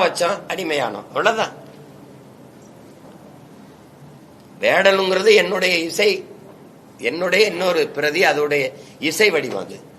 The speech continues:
அவன் ஆவேசத்தை, அவனுடைய ஆவேசத்தை அவனுக்கிட்ட இருந்த ஆற்றல்ல வெளிப்படுத்துறான். அது, அது இப்ப நாங்க இது, இது பேசணும்னு வச்சுக்கிறோங்களா, மேலும் நெருக்கடியை தான் அவனுக்கு கொடுப்பாங்க. ஓ, இவன் ஆளா அவன், புரியுதா உங்களுக்கு? முத முதல்ல ராவண பெரும்பாட்டன்னு சொன்னவன் நான் தாங்க.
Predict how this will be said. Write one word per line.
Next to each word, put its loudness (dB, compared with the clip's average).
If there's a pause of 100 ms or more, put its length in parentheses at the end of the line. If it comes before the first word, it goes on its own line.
(180)
அவன் 2 (180)
ஆவேசத்தை, 2
அவனுடைய 2
ஆவேசத்தை 2
அவனுக்கிட்ட -2
இருந்த 0
ஆற்றல்ல 0 (360)
வெளிப்படுத்துறான். -4 (480)
அது, -6
அது -2 (1040)
இப்ப -10
நாங்க 2 (440)
இது, -6
இது -8
பேசணும்னு -2
வச்சுக்கிறோங்களா, -4
மேலும் 0
நெருக்கடியை 0
தான் 2
அவனுக்கு -4
கொடுப்பாங்க. -10 (180)
ஓ, -6
இவன் -6
ஆளா -2
அவன், -4
புரியுதா -8
உங்களுக்கு? -12 (1080)
முத 0 (100)
முதல்ல 2 (140)
ராவண 4
பெரும்பாட்டன்னு -2
சொன்னவன் -4
நான் -6
தாங்க. -6